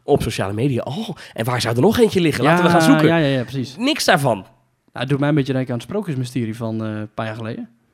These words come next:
Speaker 1: Wat was
Speaker 2: Van
Speaker 1: dat?
Speaker 2: de Efteling. Weet je dat nog? Dat was
Speaker 1: Nee.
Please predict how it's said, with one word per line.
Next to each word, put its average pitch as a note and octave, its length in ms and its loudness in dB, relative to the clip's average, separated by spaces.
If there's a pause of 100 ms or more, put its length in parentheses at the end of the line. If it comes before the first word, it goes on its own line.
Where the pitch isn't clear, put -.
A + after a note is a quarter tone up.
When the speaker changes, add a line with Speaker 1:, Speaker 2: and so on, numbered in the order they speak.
Speaker 1:
Wat B2+ 240 -10
was B2+ 100 -4
Speaker 2:
Van B2+ 80 -4
Speaker 1:
dat? F#2+ 60 -6
Speaker 2:
de D3 60 -4
Efteling. C3 300 -10 (840)
Weet D3+ 160 -4
je F3+ 60 -4
dat G3 100 -4
nog? C4+ 320 -10
Dat C#3+ 140 -10
was C#3 180 -2
Speaker 1:
Nee. - 20 -2